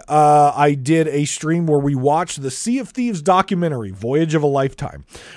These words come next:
Uh, I watched it live and reacted to it. Now, that's not gonna be the only time I talk about it. I know Logan and I will be, uh, talking about it in two weeks when he's on the show. Um, but I'm also going to kinda talk about it probably next week,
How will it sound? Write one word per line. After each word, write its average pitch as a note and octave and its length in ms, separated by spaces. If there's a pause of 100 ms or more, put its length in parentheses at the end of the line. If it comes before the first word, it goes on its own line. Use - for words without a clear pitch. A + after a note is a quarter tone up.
(120)
Uh, C3 340
I B2+ 60
watched D3 400
it C3 40
live D#3+ 320
and D#3 140
reacted D#3+ 480
to A#2+ 140
it. F#2+ 120
Now, C3+ 220
that's E3 320
not G3 260
gonna F#3+ 220
be F#3 160
the F3 160
only F3+ 180
time F3+ 240
I G3 40
talk C#3+ 260
about B2+ 240
it. A3+ 160 (300)
I C3 100
know C#3+ 160
Logan D3 320
and D#3 100
I D3 140
will D3+ 120
be, C#3 300
uh, B2+ 140
talking C#3+ 420
about C#3 300
it C3+ 80
in A#2 140
two E3 180
weeks D#3+ 340
when C#3 220
he's C#3+ 220
on D3 160
the D3+ 80
show. B3 320 (360)
Um, D3 340
but F3 180
I'm F3+ 160
also A#3+ 320
going G#3+ 240
to G3 80
kinda F3 260
talk E3 280
about D#3 200
it C#3+ 100
probably C3+ 460
next C3 340
week, E3+ 300